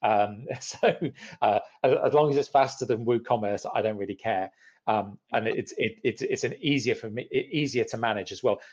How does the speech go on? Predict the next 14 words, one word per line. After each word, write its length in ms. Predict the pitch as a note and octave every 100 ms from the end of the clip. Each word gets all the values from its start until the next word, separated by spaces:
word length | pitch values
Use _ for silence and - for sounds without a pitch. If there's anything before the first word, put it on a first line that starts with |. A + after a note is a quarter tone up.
| _
They 160 | D3 D#3
look 300 | D3+ C#3+ -
after 340 | A#2+ A2+ -
the 60 | A2+
platform 720 | - C#3+ C#3 - B2 G#2+ G2+
of, 260 | G#2+ G#2 G#2 - _ -
like, 200 | A2 G#2
the 60 | A2
technicality 840 | - - A2+ - C3+ C3+ - A#2+
of 200 | G#2 F#2+
it, 280 | F#2 F#2 - - _ _ _ -
and 340 | B2 A2+ G#2+ - - -
we 340 | A2 G#2 B2+
just 340 | A2 A2 -